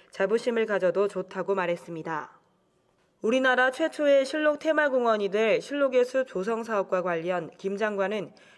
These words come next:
역사와 기록은 우리 국민의 긍지를 높이고 삶의 질과도 직결되는 중요한 사업이라며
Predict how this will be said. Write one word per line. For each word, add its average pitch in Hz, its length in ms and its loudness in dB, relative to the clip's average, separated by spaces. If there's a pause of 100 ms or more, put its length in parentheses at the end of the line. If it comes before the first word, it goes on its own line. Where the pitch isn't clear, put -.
(120)
역사와 240 540 4
기록은 214 540 0
우리 220 220 -2
국민의 220 500 -2
긍지를 202 440 -4
높이고 175 640 -4 (320)
삶의 277 360 2
질과도 202 440 0
직결되는 185 640 0
중요한 214 480 -2
사업이라며 170 800 -4